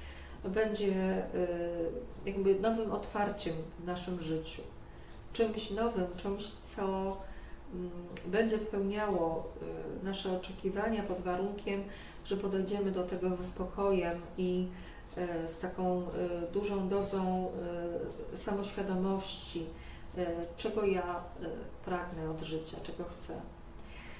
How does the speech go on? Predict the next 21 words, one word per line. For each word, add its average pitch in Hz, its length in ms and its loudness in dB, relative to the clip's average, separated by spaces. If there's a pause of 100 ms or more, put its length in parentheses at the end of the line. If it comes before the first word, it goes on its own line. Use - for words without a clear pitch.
(640)
Jeszcze 240 300 4
raz 196 180 2
Państwu, 180 600 0 (580)
e, 175 40 0
życzę 180 460 0
wszystkiego 185 420 0
dobrego. 175 760 2 (1160)
E, 196 40 -2
zapraszam 190 580 0
do 165 100 -2
subskrybowania. 180 1200 0 (160)
Osobom, 170 420 -2
które 170 220 0
już 190 180 2
subskrybują, 175 760 0
bardzo 175 280 -2
dziękuję. 175 640 0 (1040)
I, 202 380 2 (260)
e, - 40 -2 (460)
pozdrawiam 196 480 2
serdecznie, 175 840 0